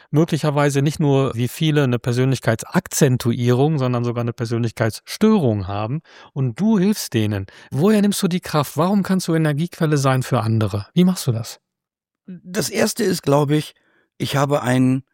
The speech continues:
Speaker 2: immensen Spaß daran, Probleme zu verstehen, zu durchdringen, sodass sie nicht mehr als Problem darstellen, sondern die Lösung auf der Hand liegt.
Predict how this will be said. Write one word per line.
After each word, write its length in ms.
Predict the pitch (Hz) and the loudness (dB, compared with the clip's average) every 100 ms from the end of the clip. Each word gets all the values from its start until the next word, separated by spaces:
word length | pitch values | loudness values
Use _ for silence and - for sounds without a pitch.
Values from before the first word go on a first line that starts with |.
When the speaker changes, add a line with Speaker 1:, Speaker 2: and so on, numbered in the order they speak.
| _ _ _ - | _ _ _ -4
Speaker 2:
immensen 560 | 127 120 143 175 175 | 2 4 2 0 -2
Spaß 460 | 165 - 104 131 - | -6 -2 0 0 -2
daran, 520 | 160 160 104 107 131 - _ _ | -8 -6 -2 0 -2 -6 _ _
Probleme 460 | - 131 127 120 | -4 2 4 2
zu 120 | 107 104 | 0 -8
verstehen, 640 | - 95 - 98 117 147 | -8 -8 -2 0 2 0
zu 180 | - 127 | -2 -2
durchdringen, 680 | 107 98 101 113 113 151 220 - - - - | -2 -4 -2 0 4 4 2 -4 -20 -20 -6
sodass 300 | 123 120 117 | 0 0 0
sie 80 | |
nicht 200 | 123 123 | -2 0
mehr 140 | 135 117 | -2 -2
als 160 | 117 | -2
Problem 480 | - 104 101 117 147 | -4 -4 0 2 2
darstellen, 540 | 143 139 - 135 127 123 | 2 -2 -2 0 0 0
sondern 260 | 120 113 | 0 -2
die 120 | 110 | 0
Lösung 380 | 107 117 113 110 | 0 2 4 2
auf 160 | 87 - | 0 -6
der 160 | 71 | -8
Hand 200 | 55 69 | -6 -8
liegt. 360 | - 58 - - | -10 -12 -16 -20